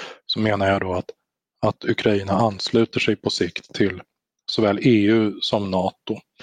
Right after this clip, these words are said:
Vi ska ju komma ihåg att det som ledde till Krimannekteringen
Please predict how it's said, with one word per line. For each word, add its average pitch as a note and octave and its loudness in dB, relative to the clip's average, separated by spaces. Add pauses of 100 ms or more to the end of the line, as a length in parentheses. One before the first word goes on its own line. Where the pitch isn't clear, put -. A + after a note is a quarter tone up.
(240)
Vi A2+ 0
ska - 0
ju A2+ 6
komma A2+ 2
ihåg A#2+ 4
att A2 2
det G#2 0
som G2+ 0
ledde A2 4
till G#2 2
Krimannekteringen G#2+ 0